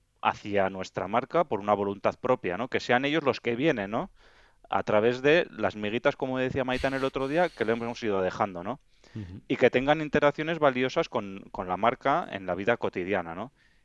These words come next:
Speaker 1: Y de esta manera lo que hacemos es eh, con el marketing de contenidos y con el inbound marketing es acompañar a esos clientes más allá de lo que puramente es, eh, un intercambio, ¿no? de dinero por producto o servicio, ¿no?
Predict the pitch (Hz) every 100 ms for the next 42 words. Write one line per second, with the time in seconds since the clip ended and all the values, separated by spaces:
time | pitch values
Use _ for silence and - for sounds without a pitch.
0 | _ _ - 113 127 - 151 156 170 156
1 | 147 139 _ 165 156 147 175 190 - _
2 | _ _ _ 104 92 92 95 - 98 92
3 | 90 92 120 143 139 151 156 160 147 156
4 | 156 107 - 95 107 135 147 156 170 160
5 | 175 165 - 110 123 139 135 139 151 175
6 | - 107 - 135 - 131 147 156 170 208
7 | - _ _ - 123 135 151 143 151 165
8 | 131 - 110 139 135 139 143 147 147 156
9 | 180 - - - - - 104 101 101 -
10 | 135 139 135 123 - 143 143 135 131 170
11 | 117 135 185 120 110 110 123 170 185 -
12 | 120 143 - 104 120 - 147 117 95 90
13 | 95 - 90 87 101